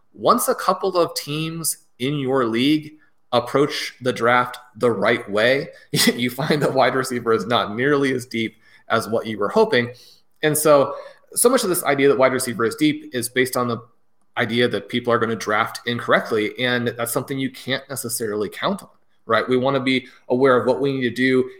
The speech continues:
if your opponents draft more appropriately. And so this has been a fun league from that perspective. It's also been a lot of fun that we've met now several people who, uh, listen to the show, read the site, now, there have been a couple of situations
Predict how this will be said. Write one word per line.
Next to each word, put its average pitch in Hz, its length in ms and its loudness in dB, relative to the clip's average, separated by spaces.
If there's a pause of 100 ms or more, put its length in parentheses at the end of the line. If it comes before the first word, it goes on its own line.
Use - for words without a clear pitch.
(140)
if - 200 -2
your 131 200 2
opponents 127 560 -2 (240)
draft 123 580 0 (280)
more 123 260 2
appropriately. 139 680 -2
And 113 120 -10
so 131 60 -4
this 147 160 2
has 139 80 -4
been 123 220 0 (100)
a 110 80 -4
fun 123 320 -4
league 120 380 -2
from 120 140 -6
that 123 160 -2
perspective. 123 480 -2 (220)
It's 151 140 2
also 254 180 6
been 143 140 4
a - 20 2
lot 120 140 4
of - 80 -6
fun 120 220 0
that 113 100 -6
we've 123 160 0
met 120 320 0
now 117 340 2
several 175 460 2
people 127 320 -2
who, 120 340 0 (220)
uh, 95 160 -2
listen 180 280 2
to 160 60 2
the 151 100 4
show, 135 540 2 (140)
read 131 180 0
the 131 80 -6
site, 123 380 0 (800)
now, 143 100 2
there 127 120 2
have 101 60 -2
been 120 100 2
a 117 60 -2
couple 123 220 -2
of 120 60 0
situations 120 580 -2